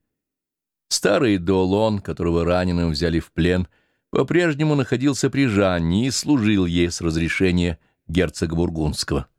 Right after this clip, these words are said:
К Жанне относились с почтительным вниманием,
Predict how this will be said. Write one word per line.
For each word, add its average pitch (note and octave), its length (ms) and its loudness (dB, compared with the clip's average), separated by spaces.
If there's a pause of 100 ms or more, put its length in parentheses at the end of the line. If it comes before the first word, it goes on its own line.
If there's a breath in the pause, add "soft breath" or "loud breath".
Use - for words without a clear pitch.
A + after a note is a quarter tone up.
(800)
К D#2+ 60 0
Жанне F3 500 0
относились D#3+ 680 -2
с - 100 -8
почтительным C#3 880 -2
вниманием, G2+ 760 0